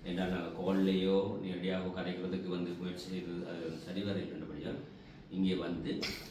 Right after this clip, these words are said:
அவ்வளவு பேரையும் உள்ளே அழைத்து எங்களுடைய மீட்டிங் வந்து பல விடயங்கள்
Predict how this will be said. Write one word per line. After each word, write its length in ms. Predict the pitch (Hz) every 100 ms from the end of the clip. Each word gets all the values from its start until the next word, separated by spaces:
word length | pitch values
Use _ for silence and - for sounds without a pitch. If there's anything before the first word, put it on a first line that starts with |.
| - - - -
அவ்வளவு 480 | - - 143 170 170
பேரையும் 540 | 120 113 110 110 - - - - - 120
உள்ளே 280 | 117 117
அழைத்து 400 | 185 - - - 262 - - - - - - -
எங்களுடைய 440 | 98 95 90 90
மீட்டிங் 360 | 87 85 82 -
வந்து 280 | - - - - - - -
பல 220 | 131 147
விடயங்கள் 540 | 139 110 98 87 -